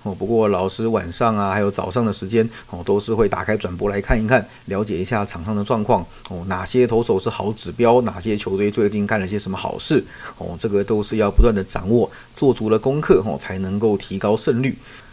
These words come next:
哦。像做这么多功课呢，事实上就是为了长期那个一趴两趴的胜率哦，真的再次强调，不要小看博弈游戏的一趴两趴哦，这个零和游戏你没有赢就是要输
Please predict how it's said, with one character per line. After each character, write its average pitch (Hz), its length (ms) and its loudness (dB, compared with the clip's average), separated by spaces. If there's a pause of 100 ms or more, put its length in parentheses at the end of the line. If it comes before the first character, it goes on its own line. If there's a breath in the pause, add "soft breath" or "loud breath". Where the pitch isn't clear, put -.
(120 loud breath)
哦。 85 140 -8
像 104 220 -2
做 110 140 0
这 120 80 2
么 113 80 2
多 113 120 4
功 113 220 4
课 127 160 0
呢， 92 100 -2 (140 loud breath)
事 - 220 0
实 110 80 2
上 107 200 0
就 127 200 2
是 123 100 2
为 120 160 6
了 101 100 4
长 101 280 -2
期 - 220 -6
那 107 120 0
个 101 180 0
一 113 80 -4
趴 113 160 -2
两 85 160 -2
趴 101 160 -4
的 98 80 -2
胜 113 280 0
率 113 160 0 (320 loud breath)
哦， 92 140 -10
真 104 120 -2
的 101 60 0
再 110 120 0
次 107 140 0
强 92 180 -6
调， 92 180 0 (240 loud breath)
不 107 200 2
要 127 180 4
小 90 240 0
看 113 180 0
博 101 200 2
弈 107 100 0
游 95 160 0
戏 104 140 -4
的 90 100 -4
一 113 100 -6
趴 95 200 -6
两 92 200 -4
趴 95 240 -4 (180 loud breath)
哦， 90 180 -10
这 - 100 -6
个 95 80 -2
零 101 240 0
和 113 180 2
游 104 200 4
戏 101 200 -2 (220 loud breath)
你 104 100 -2
没 101 120 2
有 113 180 4
赢 82 180 -10 (120)
就 110 160 -2
是 110 80 -6
要 95 160 2
输 104 300 -4